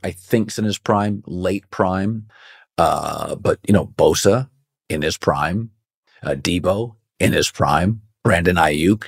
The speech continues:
just moving into his prime. Rams don't have one. So, uh, this is a team,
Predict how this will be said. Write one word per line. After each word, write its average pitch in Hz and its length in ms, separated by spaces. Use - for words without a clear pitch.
just 92 200
moving 80 360
into 80 300
his 67 120
prime. 90 500
Rams 107 220
don't 101 160
have 85 160
one. 78 320
So, 90 440
uh, 104 100
this 120 280
is 131 140
a 120 60
team, 104 340